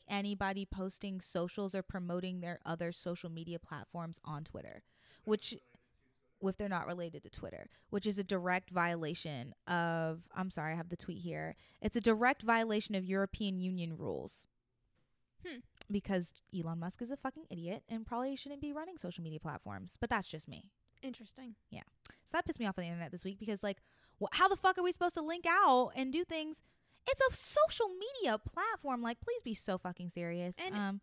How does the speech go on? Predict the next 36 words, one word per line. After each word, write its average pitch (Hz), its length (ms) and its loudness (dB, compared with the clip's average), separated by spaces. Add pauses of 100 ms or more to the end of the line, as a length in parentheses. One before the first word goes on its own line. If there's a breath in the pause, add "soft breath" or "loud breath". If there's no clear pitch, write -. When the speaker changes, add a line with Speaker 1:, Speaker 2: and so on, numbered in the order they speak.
(140)
Speaker 2:
and 480 160 0
it's - 120 -10
not 370 280 0
that 320 180 0
serious 269 360 -4 (120)
of 254 160 2
a 254 80 -2
platform 311 540 0 (140)
either. 254 340 -6
Speaker 1:
l-, 277 300 -4
like, 359 240 6
let's, 453 320 2
let's 302 200 4
be 277 160 0
really, 220 320 0
like, 214 200 0
for 240 120 -2
real 247 200 0
here. 269 400 -4
Like, 233 220 -4
Twitter 262 320 0
really 214 340 -4
is, 196 140 -4
like, 185 280 -2
the 175 160 -4
bane 170 340 -6
of 165 60 -6
my 160 140 -4
existence. 160 800 -8
So 175 560 0 (380)
for 214 120 0
y'all 190 240 2
to 185 140 -8
just 185 160 -4
start 160 260 -4
banning 170 500 -6